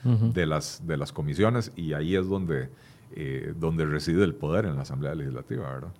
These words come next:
Speaker 1: Bien, muchísimas gracias, don Eli, por este, no sé si quiere hacer una conclusión s-, para cerrar.
Speaker 2: Eh, no, eh, creo que hemos cubierto <laughs> bastante todo, ¿verdad? O sea, fue un día interesante ayer para los que nos gusta la política y nos gusta analizarla.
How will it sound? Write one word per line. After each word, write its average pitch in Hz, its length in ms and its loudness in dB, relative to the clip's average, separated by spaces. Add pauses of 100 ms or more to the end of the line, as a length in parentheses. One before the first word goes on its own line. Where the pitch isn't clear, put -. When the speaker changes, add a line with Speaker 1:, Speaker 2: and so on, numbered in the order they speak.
(260)
Speaker 1:
Bien, 131 260 0
muchísimas 131 520 6
gracias, 143 460 12
don 117 180 12
Eli, 147 200 12
por 120 180 4
este, 117 640 4
no 113 100 0
sé 120 140 2
si 117 120 0
quiere 120 140 2
hacer 117 160 0
una 123 100 0
conclusión 110 480 -2
s-, - 280 -6
para 107 160 -4
cerrar. 107 300 -2 (720)
Speaker 2:
Eh, 85 500 4 (260)
no, 151 320 2
eh, 143 100 0
creo 113 200 0
que 123 60 -2
hemos 123 180 -4
cubierto 113 600 2 (440)
<laughs> 80 480 -6
bastante 92 420 -2
todo, 113 300 2
¿verdad? 78 180 2
O - 20 0
sea, 85 160 2 (280)
fue 98 120 0
un 107 80 2
día 127 300 10
interesante 107 720 4
ayer 120 400 8 (280)
para 73 200 -2
los 71 180 -4
que - 80 -4
nos 76 160 0
gusta 90 260 0
la 117 100 4
política 117 420 2
y - 20 2
nos 78 140 2
gusta 78 240 -2
analizarla. 95 600 2